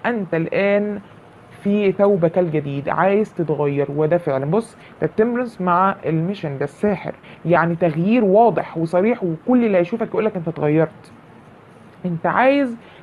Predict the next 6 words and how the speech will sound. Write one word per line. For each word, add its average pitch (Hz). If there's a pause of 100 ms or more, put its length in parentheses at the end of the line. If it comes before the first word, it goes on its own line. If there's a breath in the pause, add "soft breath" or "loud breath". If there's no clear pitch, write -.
(100)
تستقر 190
يا 156
برج 160
الحمل، 147 (520 loud breath)
عايز 233
تستقر، 160